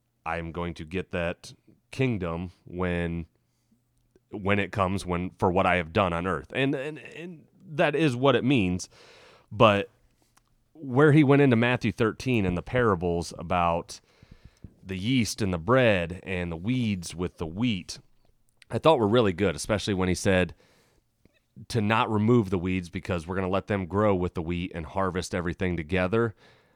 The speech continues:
I thought that was a really, really good parable in comparison to let everything grow to gre-, grow to, I'm sorry, uh, <laughs> grow to rather, grow together <laughs> and, and then we will harvest, harvest our wheat essentially.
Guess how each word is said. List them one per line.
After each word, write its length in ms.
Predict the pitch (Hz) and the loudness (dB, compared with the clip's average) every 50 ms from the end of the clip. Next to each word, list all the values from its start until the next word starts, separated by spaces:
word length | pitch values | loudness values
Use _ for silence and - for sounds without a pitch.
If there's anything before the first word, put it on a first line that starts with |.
| _ _ | _ _
I 40 | - | -6
thought 140 | - 120 113 | -2 0 2
that 100 | 104 101 | 2 2
was 100 | 92 85 | 0 0
a 60 | 87 | -2
really, 460 | 82 82 85 95 107 110 110 107 101 | -4 -2 0 2 2 4 4 2 2
really 280 | 92 92 101 98 98 92 | 2 2 0 2 0 0
good 280 | 80 76 95 95 90 82 | 0 0 0 0 0 -2
parable 440 | - - 98 95 92 85 80 82 82 | -4 -4 -2 0 0 -2 -2 -2 -4
in 80 | 82 80 | -4 -4
comparison 840 | - 87 80 - 95 92 87 85 78 - - 82 73 76 76 73 - 165 - - _ _ _ - | -6 -6 -6 -4 -4 -2 -2 -2 -4 -6 -8 -8 -6 -6 -8 -8 -10 -16 -20 -20 _ _ _ -16
to 460 | - - 90 82 80 80 80 78 76 - _ _ _ _ _ _ _ _ _ - | -10 -6 -4 -2 -2 -2 -4 -6 -8 -10 _ _ _ _ _ _ _ _ _ -8
let 200 | - 87 98 95 | -4 -2 0 0
everything 380 | 98 90 98 95 107 101 95 | 0 0 0 0 0 0 0
grow 200 | 82 95 101 98 | 2 2 2 2
to 80 | 95 92 | 2 0
gre-, 220 | 82 82 95 95 101 - - - 117 120 107 | 0 -2 -2 -2 -2 -4 -10 -14 -14 -8 -2
grow 200 | 95 110 101 101 | 2 2 2 2
to, 120 | - 113 - | 2 -2 -6
I'm 120 | 78 76 73 | -8 -8 -10
sorry, 180 | - 64 60 - | -10 -12 -12 -10
uh, 140 | 78 80 73 - - - 98 | -8 -8 -10 -10 -14 -10 -6
<laughs> 300 | 95 - 117 104 - - | -4 -4 -4 -4 -6 -6
grow 160 | - 101 90 | -2 0 0
to 60 | 78 76 | 0 0
rather, 280 | 73 71 69 69 69 - - 104 - - | -2 -4 -4 -6 -8 -10 -10 -14 0 6
grow 140 | 123 127 120 | 8 8 8
together 520 | 110 90 120 135 143 113 110 95 98 - - - - - | 8 8 8 8 8 6 4 4 2 0 -2 -2 -2 0
<laughs> 380 | - 190 - - - 226 151 - | 0 0 2 6 6 6 6 6
and, 260 | 208 202 135 - - - - - - - - - - 117 - | 2 -2 -2 -4 -10 -14 -16 -18 -18 -18 -18 -18 -18 -16 -6
and 320 | - 120 123 117 110 107 | 0 2 2 2 2 2
then 380 | 104 135 131 123 113 110 98 98 | 2 4 4 4 2 0 -2 -4
we 120 | 110 113 | -4 -4
will 140 | 101 101 98 | -2 -2 -4
harvest, 580 | 92 107 98 92 87 92 87 - - - - - _ _ _ _ _ _ _ _ _ _ _ _ - - - _ 104 - | -4 -4 -4 -4 -6 -8 -8 -8 -10 -12 -14 -20 _ _ _ _ _ _ _ _ _ _ _ _ -20 -20 -20 _ -20 -14
harvest 520 | - - 92 101 120 110 95 95 90 - | -10 -2 2 6 6 6 6 4 -2 -2
our 160 | 107 95 90 90 | -2 -2 0 0
wheat 240 | 90 95 90 80 | -2 -2 -4 -4
essentially. 500 | 80 78 - 87 78 73 - 90 80 73 | -6 -6 -8 -8 -8 -8 -8 -8 -10 -10